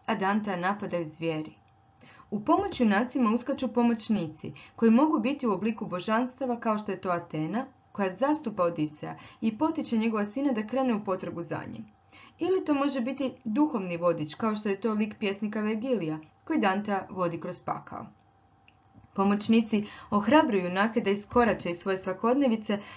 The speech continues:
i krenu u pothvat života na kojem se oni hvataju u koštac s raznim izazovima. Pa tako Ahile vodi borbu unutar sebe, nastojeći shvatiti svoju sudbinu, a Odisej i Eneja susreću razna bića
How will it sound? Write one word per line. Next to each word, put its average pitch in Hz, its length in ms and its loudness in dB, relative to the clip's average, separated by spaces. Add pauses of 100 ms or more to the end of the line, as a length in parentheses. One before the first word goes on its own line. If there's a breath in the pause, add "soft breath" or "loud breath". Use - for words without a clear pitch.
(100)
i 214 140 -2
krenu 311 300 6
u 214 100 2
pothvat 226 400 0
života 220 460 0
na 202 120 0
kojem 214 200 -2
se 208 160 -2
oni 214 140 2
hvataju 226 460 2
u 190 100 -6
koštac 254 340 2
s - 80 -12
raznim 247 380 4
izazovima. 156 640 -2 (460 loud breath)
Pa 240 80 4
tako 226 260 6
Ahile 220 380 4
vodi 214 240 2
borbu 214 380 2
unutar 208 300 2
sebe, 190 360 -2
nastojeći 240 520 0
shvatiti 214 520 0
svoju 202 260 -2
sudbinu, 156 580 -2 (380 loud breath)
a 202 160 6
Odisej 208 420 0
i 196 40 0
Eneja 247 280 2
susreću 262 460 -4
razna 254 420 2
bića 226 480 -2